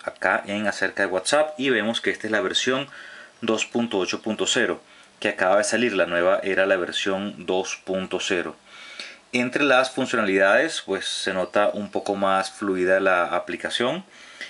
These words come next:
y como ustedes pueden ver acá tenemos tres nuevos botones. Estos botones corresponden a un botón de búsqueda, un botón para actualizar estado y un botón para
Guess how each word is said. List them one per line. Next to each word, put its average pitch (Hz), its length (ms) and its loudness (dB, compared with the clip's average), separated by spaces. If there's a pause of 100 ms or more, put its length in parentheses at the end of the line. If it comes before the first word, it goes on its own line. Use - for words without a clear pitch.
(180)
y 127 140 -2
como 120 240 0
ustedes 101 240 -4
pueden 101 220 -2
ver 101 120 4
acá 101 240 0
tenemos 92 460 -4
tres 123 340 0
nuevos 98 420 0
botones. 101 560 -2 (640)
Estos 104 280 -4
botones 127 640 0
corresponden 113 640 -2
a 110 140 2
un 95 200 -4
botón 98 400 -2
de 101 260 0
búsqueda, 120 640 -2 (580)
un 98 120 -6
botón 101 400 -2
para 95 220 2
actualizar 92 480 -2
estado 113 560 0
y 101 100 -2
un 95 140 -4
botón 98 480 -2
para 95 400 2